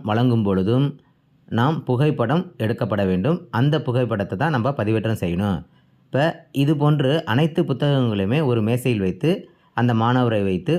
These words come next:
ஒரு புகைப்படம் எடுத்துட்டீங்க அப்படின்னா ஒவ்வொரு புத்தகத்துக்கும் இந்த பொதுவான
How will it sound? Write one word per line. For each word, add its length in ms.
ஒரு 180
புகைப்படம் 460
எடுத்துட்டீங்க 480
அப்படின்னா 340
ஒவ்வொரு 340
புத்தகத்துக்கும் 640
இந்த 140
பொதுவான 420